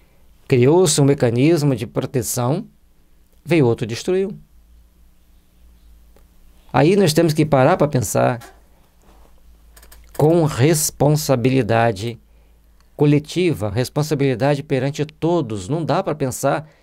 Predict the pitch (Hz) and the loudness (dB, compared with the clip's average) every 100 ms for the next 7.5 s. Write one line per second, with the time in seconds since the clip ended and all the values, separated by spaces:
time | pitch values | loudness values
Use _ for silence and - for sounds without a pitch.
0 | _ _ _ 147 151 170 165 156 151 156 | _ _ _ -4 -2 -2 -2 -2 -2 -2
1 | 147 - 165 185 120 139 156 156 - 165 | -6 -4 -2 -2 -2 -2 -2 -4 -4 -2
2 | 208 208 _ _ - - 151 143 127 127 | -2 -6 _ _ -12 -4 -4 -4 -6 -6
3 | 143 156 156 _ _ _ - 160 156 156 | -6 -6 -10 _ _ _ -10 -8 -8 -6
4 | 170 120 107 107 - 101 92 - - _ | -4 -4 -6 -12 -14 -16 -16 -20 -20 _
5 | _ _ _ _ _ 127 120 - 107 120 | _ _ _ _ _ -6 -4 -4 -4 -2
6 | 139 87 - - _ _ _ _ _ _ | -4 -6 -16 -20 _ _ _ _ _ _
7 | 117 - 147 - 147 | -8 -2 -2 0 -4